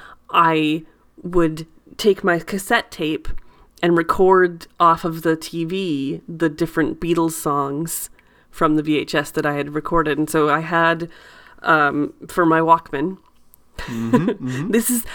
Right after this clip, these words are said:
Speaker 1: this is the pain we went through, young kids. This is the pain. For my Walkman, I had a bunch of Beatles songs that were taped off of T V, some of which I only had half of because there was talking halfway through for the <laughs> documentary.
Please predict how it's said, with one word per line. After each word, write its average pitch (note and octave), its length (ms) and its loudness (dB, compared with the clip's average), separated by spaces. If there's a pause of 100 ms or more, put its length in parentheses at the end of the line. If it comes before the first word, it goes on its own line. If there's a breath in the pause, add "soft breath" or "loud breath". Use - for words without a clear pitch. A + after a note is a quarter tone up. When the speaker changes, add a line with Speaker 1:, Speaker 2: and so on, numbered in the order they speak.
(160 loud breath)
Speaker 1:
this A#3 180 0
is B3 100 0
the A#3+ 100 2
pain A3+ 400 6
we A3 120 2
went F#3+ 280 2
through, D3+ 460 -2
young D3+ 260 2
kids. D#3 440 -2
This E3+ 180 -2
is E3+ 140 -2
the D#3+ 80 -4
pain. C3+ 500 -2 (300 loud breath)
For F#3+ 200 0
my G3 120 2
Walkman, F3+ 600 0
I D3+ 180 0
had D#3 500 0 (180 loud breath)
a F3+ 80 -2
bunch E3+ 240 0
of F3 100 -4
Beatles E3+ 340 2
songs D3+ 340 0
that D#3 100 0
were D#3+ 80 -4
taped E3 340 -2
off D#3+ 160 0
of D#3 120 -8
T D#3+ 180 -2
V, D#3+ 340 0 (240 loud breath)
some G#3 280 2
of F#3+ 140 0
which - 260 0
I E3+ 120 2
only E3+ 260 4
had E3 200 0
half E3+ 340 2
of D3+ 220 -4
because E3 300 -4
there F3 140 4
was D#3 120 0
talking F3+ 440 0
halfway D3 360 -4
through D3 560 -4 (140)
for D#3+ 160 -2
the E3 40 0
<laughs> E3+ 120 0
documentary. D#3+ 880 -4